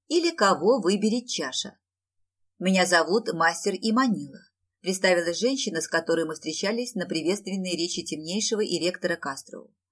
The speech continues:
«Сейчас у нас лекция по истории Верховного мира». «Понятно, введение, так сказать». Я забежала в лекционный зал и последней упала рядом с Илу. Спасибо ей, что оставила для меня местечко рядом. Илан, кстати, подсел к Элли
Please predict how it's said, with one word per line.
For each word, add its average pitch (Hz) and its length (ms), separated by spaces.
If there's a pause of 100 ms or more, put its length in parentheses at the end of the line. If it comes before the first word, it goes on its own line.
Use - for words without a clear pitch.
(320)
«Сейчас 311 380
у 247 40
нас - 220
лекция 247 460
по 190 180
истории 202 460
Верховного 165 600
мира». 143 420 (520)
«Понятно, 247 580 (220)
введение, 226 520
так - 180
сказать». - 560 (300)
Я 190 140
забежала 190 480
в 170 40
лекционный 170 500
зал 269 380
и 262 100
последней 262 760
упала 170 400
рядом 190 280
с - 140
Илу. 151 260 (540)
Спасибо 262 460
ей, 247 180
что 190 160
оставила 208 480
для 170 160
меня 170 240
местечко 190 480
рядом. 190 400 (520)
Илан, 208 380
кстати, 202 360
подсел 196 420
к 262 80
Элли 151 340